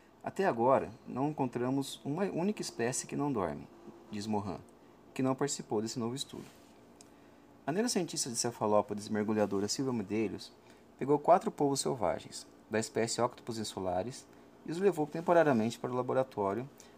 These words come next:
no Instituto do Cérebro da Universidade Federal do Rio Grande do Norte, em Natal, no Brasil. Depois de colocar os animais em uma área tranquila, ela começou a registrar cuidadosamente o comportamento desses animais durante o dia,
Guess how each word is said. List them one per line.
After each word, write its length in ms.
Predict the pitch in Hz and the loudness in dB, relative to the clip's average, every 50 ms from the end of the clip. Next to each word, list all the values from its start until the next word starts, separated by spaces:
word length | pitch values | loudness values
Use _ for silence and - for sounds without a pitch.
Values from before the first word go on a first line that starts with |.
| - - | -10 -8
no 60 | 127 | -6
Instituto 340 | 127 - 131 - 180 180 196 | -4 -4 2 2 2 2 2
do 140 | 160 151 147 | -2 -2 -2
Cérebro 360 | - - 123 113 120 120 117 | 0 2 2 2 2 2 0
da 40 | 120 | 0
Universidade 440 | 120 123 123 120 - 123 113 113 | 0 0 -2 0 0 0 0 0
Federal 280 | - - 120 113 113 110 | -4 -4 0 2 2 2
do 80 | 117 117 | 2 0
Rio 80 | 123 | -2
Grande 200 | 117 110 113 113 | -2 -2 -2 -2
do 100 | 120 123 | -4 -4
Norte, 400 | 123 113 95 85 - - - - - | -2 -2 -2 -4 -4 -8 -12 -16 -12
em 100 | - 104 | -8 -4
Natal, 360 | 107 110 120 - 92 - - - - - - - - - - - - - - - | -4 -4 -4 -4 -6 -6 -6 -10 -20 -20 -20 -20 -20 -20 -20 -20 -20 -20 -20 -16
no 80 | - - | -12 -6
Brasil. 340 | 98 101 107 107 101 92 85 - - - - - - - - - - - - - - - - - - - - - - - - - - - - - | -2 0 0 0 -2 -6 -12 -14 -18 -20 -20 -20 -20 -20 -20 -20 -20 -20 -20 -20 -20 -20 -20 -20 -20 -20 -20 -20 -20 -20 -20 -20 -20 -20 -20 -10
Depois 240 | - 131 - 196 233 | -10 -4 2 2 2
de 80 | 247 247 | 2 2
colocar 260 | 233 208 180 - 135 | 0 0 2 4 2
os 80 | 120 127 | 2 2
animais 440 | 123 117 113 110 104 104 104 101 | 2 0 2 2 2 2 2 0
em 40 | 110 | 0
uma 120 | 107 104 98 | 2 2 2
área 100 | 98 98 | 2 2
tranquila, 640 | - 120 131 135 - - 110 123 143 127 98 76 - - - - - - - - | 0 -2 -4 -4 -2 -2 0 0 2 0 0 -2 -6 -12 -20 -20 -20 -18 -4 0
ela 160 | - 123 131 | 2 2 2
começou 380 | - - 147 143 135 - 160 160 | 2 2 0 0 0 0 0 0
a 20 | |
registrar 400 | 160 156 151 143 - - 135 135 | 0 0 -2 -4 -2 0 -2 0
cuidadosamente 800 | - - 185 208 208 170 160 147 143 131 120 110 110 117 127 - | 0 0 0 2 2 2 2 2 4 4 4 4 4 2 0 -2
o 20 | - | -2
comportamento 560 | - 131 - 131 127 - 127 113 113 110 - | -4 0 2 0 0 2 2 0 0 0 -2
desses 220 | 120 117 - - | -4 -6 -4 -2
animais 400 | 120 117 110 104 95 95 101 107 | -2 -2 -2 0 0 0 0 -2
durante 260 | 120 117 113 110 - | 0 0 -2 0 -2
o 60 | 143 135 | -4 -6
dia, 260 | 123 104 85 71 | -4 -6 -6 -6